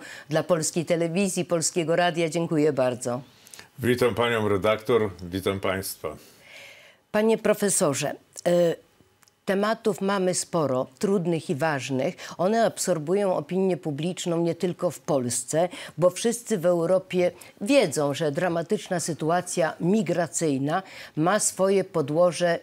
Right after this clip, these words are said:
Speaker 1: w politycznych działaniach Berlina. Obecne, można powiedzieć, chore pomysły przymusowej solidarności, choć brzmi to jak oksymoron,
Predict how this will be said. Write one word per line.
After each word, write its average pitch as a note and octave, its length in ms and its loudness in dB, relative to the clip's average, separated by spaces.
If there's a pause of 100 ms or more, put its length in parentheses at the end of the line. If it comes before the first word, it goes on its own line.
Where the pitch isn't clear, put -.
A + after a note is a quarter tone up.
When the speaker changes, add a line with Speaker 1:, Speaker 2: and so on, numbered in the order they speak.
Speaker 1:
w - 100 -12
politycznych F#3 1040 -2
działaniach E3+ 680 0
Berlina. D#3+ 760 0 (680)
Obecne, A3+ 520 2
można F#3+ 280 2
powiedzieć, F#3+ 520 0
chore G3 320 4
pomysły E3+ 680 0
przymusowej F3 720 0
solidarności, F3 800 0
choć D#3+ 260 -2
brzmi D3+ 360 -2
to F3 100 -4
jak D#3 240 0
oksymoron, E3 600 2